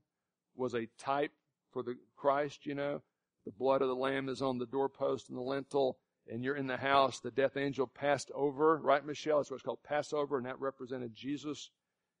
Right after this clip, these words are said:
And so we got Jesus presiding over the Passover meal. That's all about him. And by tradition,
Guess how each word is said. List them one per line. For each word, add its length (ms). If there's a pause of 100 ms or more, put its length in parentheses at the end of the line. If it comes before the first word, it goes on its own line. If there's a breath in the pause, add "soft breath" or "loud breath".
And 140
so 260 (300)
we 80
got 240
Jesus 800 (480)
presiding 560
over 120
the 60
Passover 540
meal. 560
That's 160
all 160
about 280
him. 560 (680)
And 380 (420)
by 240
tradition, 920